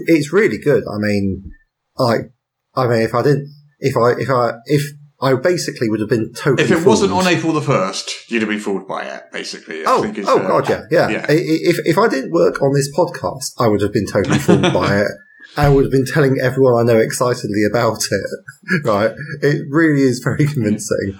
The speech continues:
Speaker 2: Well,
Speaker 1: I'll say
Speaker 2: um,
Speaker 1: it's just <laughs>
Speaker 2: Daryl, on
Speaker 1: Yes.
Speaker 2: his column, I've just quickly checked, has compiled a quick list of some April Fool's jokes that happened yesterday. I could whip through
Speaker 1: Oh,
Speaker 2: them
Speaker 1: yeah.
Speaker 2: very quickly, if you like.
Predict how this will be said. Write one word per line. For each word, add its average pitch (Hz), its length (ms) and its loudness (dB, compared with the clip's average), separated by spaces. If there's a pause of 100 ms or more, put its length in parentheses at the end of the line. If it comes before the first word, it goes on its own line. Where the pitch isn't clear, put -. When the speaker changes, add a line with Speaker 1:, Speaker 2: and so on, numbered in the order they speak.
Speaker 2:
Well, 185 240 2
Speaker 1:
I'll 113 220 2
say 107 80 2
Speaker 2:
um, 98 60 2
Speaker 1:
it's - 140 -8
just - 360 -4
<laughs> 143 80 -16
Speaker 2:
Daryl, 160 560 0 (800)
on 151 100 -4
Speaker 1:
Yes. 135 140 0
Speaker 2:
his 165 160 -4
column, 120 320 -2
I've 139 100 -2
just 139 160 -6
quickly 165 340 -6
checked, 110 440 -4
has 131 160 -4
compiled 135 560 0
a - 20 -4
quick 160 300 -4
list 160 320 -2
of - 100 -6
some 107 220 -4
April 107 300 -6
Fool's 101 560 -10
jokes - 420 -6
that - 160 -10
happened 110 360 -6
yesterday. - 580 -10 (380)
I - 60 -8
could 135 140 -2
whip 139 180 -2
through - 140 2
Speaker 1:
Oh, - 80 6
Speaker 2:
them 151 80 4
Speaker 1:
yeah. 139 80 4
Speaker 2:
very 135 120 2
quickly, 143 360 -2
if 139 120 -2
you 135 60 -2
like. 175 460 -4